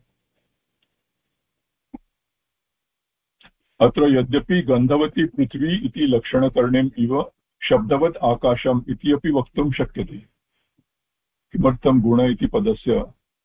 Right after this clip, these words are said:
योजनं करणीयम्? शब्दवत् आकाशं, यथा गन्धवती पृथ्वी इति अस्माभिः उक्तं, तथा शब्दवत् आकाशम् इति किमर्थं न उच्यते?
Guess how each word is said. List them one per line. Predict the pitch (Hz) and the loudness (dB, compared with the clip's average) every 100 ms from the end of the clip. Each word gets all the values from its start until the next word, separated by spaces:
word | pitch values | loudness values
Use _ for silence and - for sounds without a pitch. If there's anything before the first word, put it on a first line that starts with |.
| _ _ _ _ _ _ _ - | _ _ _ _ _ _ _ 2
योजनं | 127 113 117 110 104 | 2 4 2 0 0
करणीयम्? | 107 101 95 92 - _ _ _ _ _ _ - | -2 -2 -2 -4 -6 _ _ _ _ _ _ -6
शब्दवत् | - 117 113 123 139 - - | 0 0 2 0 0 -4 0
आकाशं, | 110 - 107 104 117 101 - | 0 0 -4 -4 -4 -6 -6
यथा | - 127 | -2 0
गन्धवती | 120 117 123 123 120 110 131 120 | 2 2 2 2 0 -2 -2 -2
पृथ्वी | - 113 - 127 - | -4 -6 0 2 2
इति | - | 0
अस्माभिः | 110 104 185 104 101 104 - | -2 -2 -2 -2 -2 -4 -4
उक्तं, | 123 - 123 156 | -6 -4 -2 -2
तथा | 180 107 113 120 | -2 0 0 0
शब्दवत् | - 113 98 123 135 131 | 0 0 2 0 0 0
आकाशम् | 127 113 120 110 - 113 139 _ _ - _ | 0 0 0 -2 0 -2 -2 _ _ -20 _
इति | - - | -8 -2
किमर्थं | - 131 139 - - 277 | 0 2 2 0 -2 2
न | |
उच्यते? | - 117 104 - - - 101 - | 2 0 -2 -6 -8 -6 -10 -12